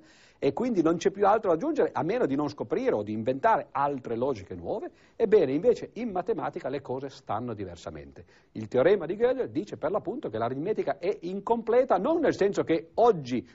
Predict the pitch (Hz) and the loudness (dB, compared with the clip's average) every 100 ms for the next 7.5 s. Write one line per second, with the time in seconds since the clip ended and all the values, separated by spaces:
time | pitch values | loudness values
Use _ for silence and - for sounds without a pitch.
0 | - 139 147 156 160 185 147 180 151 139 | -4 0 0 0 0 0 2 2 2 2
1 | 156 160 135 123 185 - 143 131 127 117 | 2 2 -2 -6 -8 -4 -4 2 2 2
2 | 113 120 - 151 120 - 170 185 139 107 | -2 -4 2 2 2 -2 2 4 4 0
3 | - 135 127 117 123 117 113 131 - 156 | -6 -6 -4 0 0 0 0 0 2 2
4 | 117 117 156 185 135 123 120 98 120 135 | 0 2 2 2 2 2 0 -2 -2 -2
5 | 117 - 120 147 131 123 - - 135 127 | -2 -2 0 0 2 0 -2 -2 0 2
6 | 127 131 135 131 117 120 123 139 156 139 | 2 0 2 2 4 2 0 0 2 2
7 | 120 131 120 82 - | 2 0 0 -4 -6